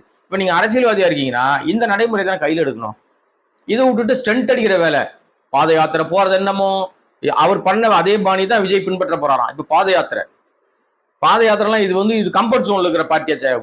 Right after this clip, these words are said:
வீட்டுக்குள்ள போற கா-, காரை கூட கண்ணாடி கூட இறக்கி வெளியில வாசல்ல காவல் காத்துக்கிட்டு இருக்கிற, ஆ, அண்ணே அண்ணேன்னு கத்திக்கிட்டு இருக்கிற, இல்லைன்னா தளபதின்னு கத்துற அந்த தொண்டர்களை கூட கண்ணாடி இறக்கி பார்க்கறது கூட துப்பு இல்லாத விஜய் வந்து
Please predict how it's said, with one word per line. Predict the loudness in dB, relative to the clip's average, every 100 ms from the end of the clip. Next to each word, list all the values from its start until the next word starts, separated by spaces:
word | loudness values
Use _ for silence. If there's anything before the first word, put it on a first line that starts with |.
| -8 -6
வீட்டுக்குள்ள | -4 -2 0 0 0
போற | 2 2 0 0
கா-, | 2 2 2
காரை | 0 2 2 0
கூட | 0
கண்ணாடி | 0 -2 0 0 2
கூட | 2 2
இறக்கி | 2 2 0 -4
வெளியில | -2 0 2
வாசல்ல | 2 0 -2 -2
காவல் | 0 2 2
காத்துக்கிட்டு | 0 -4 -6
இருக்கிற, | -2 -2 -2 -6 _ -2
ஆ, | 0 2
அண்ணே | 2 0
அண்ணேன்னு | 0 0 -2 0
கத்திக்கிட்டு | -2 -2 -4
இருக்கிற, | -2 0 2
இல்லைன்னா | 0 0 -2
தளபதின்னு | -2 -2 0 -2 -2
கத்துற | -4 -2 0
அந்த | 2 0 -4
தொண்டர்களை | -4 -2 0 0 0
கூட | 2 2 0 -2 _
கண்ணாடி | -6 -2 0 0 2
இறக்கி | 0 -2 -10 -2
பார்க்கறது | 2 2 0 -2 -2 -4
கூட | -2 2 4 4 4 0 -4
துப்பு | -6 -2
இல்லாத | 0 2 2 0
விஜய் | 0 -2
வந்து | -2 0 -2